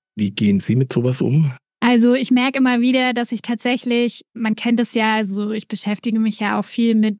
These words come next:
Speaker 2: Angsträumen und Thema, inwiefern öffentliche Räume auch sicher für Frauen sind. Und dass eben zum Beispiel,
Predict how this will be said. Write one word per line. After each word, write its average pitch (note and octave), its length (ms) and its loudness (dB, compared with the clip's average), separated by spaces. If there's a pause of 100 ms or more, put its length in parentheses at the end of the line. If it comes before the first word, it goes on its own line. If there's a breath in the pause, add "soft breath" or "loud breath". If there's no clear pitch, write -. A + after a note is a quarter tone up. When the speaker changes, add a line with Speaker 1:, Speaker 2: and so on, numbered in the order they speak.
Speaker 2:
Angsträumen A3+ 960 0
und G#3+ 400 -2
Thema, G#3+ 400 0 (120)
inwiefern A3+ 580 0
öffentliche A3 480 -2
Räume G#3+ 720 0
auch G#3+ 400 -6
sicher A3+ 340 -4
für G#3+ 160 -4
Frauen B3+ 400 2
sind. B3+ 300 0 (180)
Und A#3+ 600 2
dass A#3+ 180 -4
eben A#3+ 240 0
zum A3 160 -2
Beispiel, B3 760 0